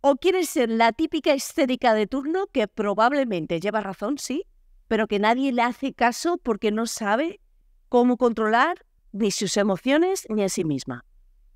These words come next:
Entonces, cuando pase esto, párate un segundo, respira,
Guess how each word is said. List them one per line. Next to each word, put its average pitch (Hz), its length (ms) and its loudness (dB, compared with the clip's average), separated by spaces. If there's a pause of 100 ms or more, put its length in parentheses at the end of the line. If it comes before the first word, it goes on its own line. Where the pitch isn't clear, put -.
(580)
Entonces, 254 640 2
cuando 196 340 0
pase 403 440 4
esto, 175 400 -2
párate 294 480 0
un 302 100 0
segundo, 190 800 0
respira, 190 1080 -4